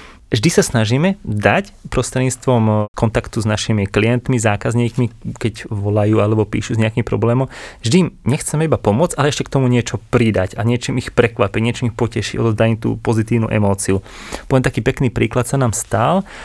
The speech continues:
aj dávnejšie. Písali nám, nejaké problémy mali s výrobou kváskového chleba, alebo riešil sa tam recept a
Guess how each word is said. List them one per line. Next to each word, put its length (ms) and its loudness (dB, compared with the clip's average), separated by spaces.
aj 80 2
dávnejšie. 800 0
Písali 320 2
nám, 320 2
nejaké 320 -2
problémy 400 2
mali 240 4
s 80 0
výrobou 800 2
kváskového 640 2
chleba, 480 4
alebo 160 2
riešil 320 -2
sa 80 0
tam 160 2
recept 640 2
a 560 2